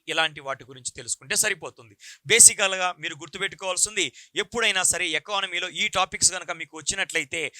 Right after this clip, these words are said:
ఖచ్చితంగా వంద శాతం మీకు ఎకానమీ వచ్చినట్టే. And one more thing, మీరు ఎకానమీ చదివేటప్పుడు ఎప్పుడు కూడా ప్రాబ్లం ఫేస్ చేసేటువంటి టాపిక్స్ కూడా ఇవే ఉంటాయి. బేసికల్‌గా మనకి అందరూ కూడా ఏ టాపిక్లతో స్టార్ట్ చేస్తారో తెలుసు కదా చిన్న?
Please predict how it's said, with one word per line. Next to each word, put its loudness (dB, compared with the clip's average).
ఖచ్చితంగా 2
వంద -6
శాతం -2
మీకు -8
ఎకానమీ -6
వచ్చినట్టే. -10
And 0
one 0
more 2
thing, -14
మీరు 2
ఎకానమీ 0
చదివేటప్పుడు -6
ఎప్పుడు -2
కూడా 2
ప్రాబ్లం 0
ఫేస్ -6
చేసేటువంటి 0
టాపిక్స్ -2
కూడా -4
ఇవే -4
ఉంటాయి. -10
బేసికల్‌గా 2
మనకి 0
అందరూ 0
కూడా -4
ఏ 2
టాపిక్లతో -8
స్టార్ట్ -2
చేస్తారో -2
తెలుసు -2
కదా -2
చిన్న? -4